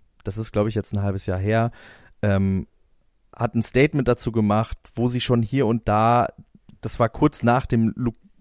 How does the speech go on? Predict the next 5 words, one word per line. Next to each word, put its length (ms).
ersten 360
Luke 180
Mockridge 340
Statement, 580
ähm, 260